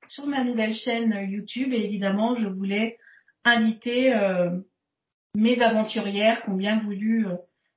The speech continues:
partager avec moi ces premiers, euh, ces premiers podcasts. Voilà, donc Estelle, je vais laisser te présenter à nouveau. Et Claire, si tu es d'accord, je te laisserai te présenter après.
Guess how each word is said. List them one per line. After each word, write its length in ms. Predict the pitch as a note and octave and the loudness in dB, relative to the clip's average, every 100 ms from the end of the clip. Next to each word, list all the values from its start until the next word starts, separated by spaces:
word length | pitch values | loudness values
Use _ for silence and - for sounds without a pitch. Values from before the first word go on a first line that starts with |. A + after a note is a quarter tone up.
| _ - | _ 0
partager 480 | A3 - A3+ A3 G#3+ | 0 4 2 4 0
avec 300 | G3 F#3+ G#3 | 0 -4 -4
moi 280 | G#3 A3+ B3+ | -2 -2 -2
ces 120 | G#3+ | -8
premiers, 540 | - G3 G3+ G3+ A3 G3 | -6 -4 -2 0 0 0
euh, 160 | F3+ E3+ - | -2 -4 -8
ces 140 | - G#3 | -12 -8
premiers 320 | G#3 G#3 G#3 | -2 -2 -2
podcasts. 680 | F#3+ - F3+ F3+ - _ _ _ - - - _ | -6 -6 -6 -6 -8 _ _ _ -20 -20 -20 _
Voilà, 300 | A#3+ B3+ A#3 A3+ | 2 6 6 6
donc 180 | B3 - _ _ - | 0 -8 _ _ -8
Estelle, 600 | C#4+ C#4 - D#4 D4 C4+ | -8 -6 2 4 4 2
je 120 | B3+ | 2
vais 400 | A#3+ B3 B3 A#3 | 4 6 4 4
laisser 400 | A#3 A#3+ - C4+ | 2 0 -4 -6
te 80 | B3 | -4
présenter 640 | A#3+ A#3 A3 G#3+ - A#3 A3+ | -6 -6 -4 -6 -4 0 2
à 80 | |
nouveau. 380 | G#3 G3+ G3+ C4 | 2 -2 -2 -2
Et 180 | D#4+ - | -2 -4
Claire, 260 | A3+ B3 A#3+ | -2 -2 -2
si 140 | A3+ | -10
tu 140 | G#3+ G3+ | -8 -4
es 60 | |
d'accord, 440 | G3 - A3+ B3+ _ _ _ _ _ _ - | -4 -4 -4 -4 _ _ _ _ _ _ -14
je 200 | G3+ G3 | -8 -6
te 140 | F#3+ G3+ | -4 -2
laisserai 380 | F#3+ G3+ - A3 | 0 -2 -2 0
te 80 | |
présenter 580 | A3 F#3+ F#3 F#3 A3+ A3+ - | 0 0 0 0 0 -2 -2
après. 360 | G3 - - | -4 -4 -8